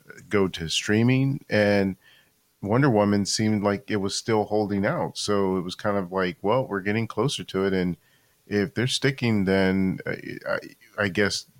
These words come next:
they're going to make some sort of announcement that, you know, we are still gonna come out on December twenty-fifth,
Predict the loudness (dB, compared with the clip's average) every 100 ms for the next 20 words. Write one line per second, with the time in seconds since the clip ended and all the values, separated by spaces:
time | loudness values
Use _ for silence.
0 | -2 0 2 2 2 0 -2 -2 -4 -6
1 | _ -2 -2 0 -4 -2 0 0 0 2
2 | 0 0 -2 -2 0 -2 -2 -2 0 0
3 | -2 0 2 2 2 0 -2 0 -2 -2
4 | -2 0 0 -2 -4 -4 -4 -4 -4 -8
5 | -6 -6 -6